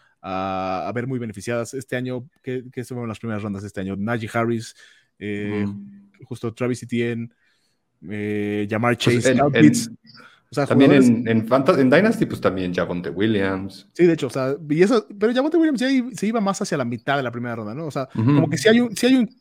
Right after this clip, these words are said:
Speaker 1: un, una distinción muy grande entre la primera mitad de la primera ronda, que justo son esos jugadores que mencionábamos, Devonta Smith entre ellos, Jalen Waddle, Ra-, Rashad Bateman,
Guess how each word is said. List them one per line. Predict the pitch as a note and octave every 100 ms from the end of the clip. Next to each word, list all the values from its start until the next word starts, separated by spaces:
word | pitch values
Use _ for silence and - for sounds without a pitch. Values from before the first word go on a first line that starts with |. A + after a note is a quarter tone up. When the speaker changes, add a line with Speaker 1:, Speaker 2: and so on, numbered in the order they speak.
| -
Speaker 1:
un, | G#3 F3 -
una | F3 F#3 F3+ E3+
distinción | D#3 - C3+ D#3 D3+
muy | D3 D3 D#3
grande | D3+ D3+
entre | D#3 C3+
la | B2
primera | C3+ C#3 E3+
mitad | E3 C3 D3
de | D3
la | C3
primera | B2+ C#3
ronda, | C3+ C#3+ F3
que | -
justo | A#2+ C3+ C#3
son | C#3
esos | B2+ B2+
jugadores | C3 A#2+ B2+ -
que | A#2
mencionábamos, | A2 A2+ C3 C#3 C3+ A#2+
Devonta | A2 C3+ C3+ B2+
Smith | C3 B2+
entre | A#2+ B2
ellos, | B2 A#2+ A#2
Jalen | C#3 C3 A#2+
Waddle, | A#2+ A#2+ A2
Ra-, | G#2 _
Rashad | B2 A#2 D3
Bateman, | C3+ C3+ D#3+